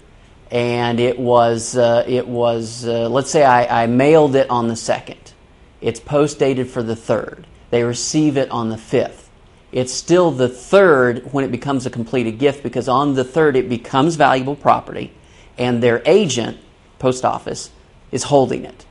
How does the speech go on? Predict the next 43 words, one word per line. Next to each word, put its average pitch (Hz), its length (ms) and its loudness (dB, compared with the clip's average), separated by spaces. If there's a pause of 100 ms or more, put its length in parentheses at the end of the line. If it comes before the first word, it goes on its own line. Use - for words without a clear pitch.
(180)
And 117 160 -4
so 123 140 -2
at 117 100 -2
that 123 220 2
point 113 180 -6
it's 117 120 -10
a 127 40 -12
completed - 460 -12
gift. - 320 -20 (560)
So, - 240 -14 (400)
uh, - 220 -10
so - 160 -4
you 127 60 2
have 165 160 2
to 156 60 0
have 135 120 0
those 123 160 -2
two 131 140 -4
things. 117 340 -6
It 117 80 -6
has 139 260 0
to 135 100 -4
be 123 140 -2
delivered 127 500 0
to 156 200 0
them 143 240 0
or 131 180 2
their 170 160 0
agent, 127 320 -2
and 123 100 -2
the 117 40 -4
post 117 240 -4
office 120 260 -4
is 131 80 -16
their 170 180 -4
agent, 120 320 -4 (240)
and 120 140 -4
it 117 60 -4
has 131 240 -2
to 135 80 -8
be 117 360 -4 (180)
valuable 110 360 -2
property - 420 -12